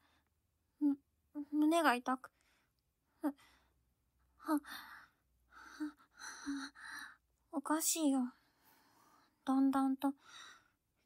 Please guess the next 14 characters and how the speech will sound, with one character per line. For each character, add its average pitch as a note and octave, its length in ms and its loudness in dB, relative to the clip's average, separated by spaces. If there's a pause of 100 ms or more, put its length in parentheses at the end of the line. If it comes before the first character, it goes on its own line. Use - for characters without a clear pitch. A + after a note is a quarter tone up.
(180)
君 D4+ 300 2
の D4 220 6
お C#4+ 40 6
尻 C#4 280 0
が C4 160 0
美 C#4 140 0
味 C#4+ 40 2
し - 120 -4
そ D#4 220 0
う C4+ 40 4
に B3+ 80 2
見 A#3+ 240 2
え A3+ 40 -2
て。 - 240 -12